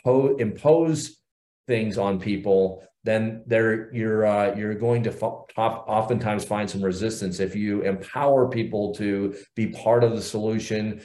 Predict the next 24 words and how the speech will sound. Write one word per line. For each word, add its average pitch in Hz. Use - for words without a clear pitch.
be 107
part 110
of 110
the 113
change, 107
then 107
you've 107
given 117
them 107
some 104
influence 110
over 104
the 98
outcomes 101
and 92
the 95
perception 95
of 90
control 92
that 87
comes 90
with 92
that. 78
So, 92